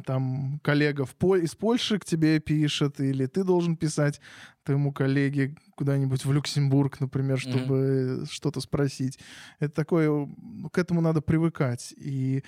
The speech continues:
Speaker 1: эм, то есть в этом плане я получил, ну, и получаю, продолжаю получать такой хо-, очень хороший экспириенс. Вот, честно говоря, вот у нас есть, эм, партнёры в фирме, кто говорят: «Я там за, за,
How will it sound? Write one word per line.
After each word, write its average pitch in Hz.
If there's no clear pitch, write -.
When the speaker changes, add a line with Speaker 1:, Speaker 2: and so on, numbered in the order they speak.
Speaker 1:
эм, -
то -
есть 135
в 151
этом 151
плане 151
я 147
получил, 139
ну, 147
и 135
получаю, 143
продолжаю 135
получать 139
такой 127
хо-, -
очень 156
хороший 143
экспириенс. 190
Вот, 139
честно 165
говоря, 143
вот 139
у 190
нас 139
есть, 139
эм, 139
партнёры 170
в -
фирме, 139
кто 135
говорят: 139
«Я 131
там 131
за, 139
за, 143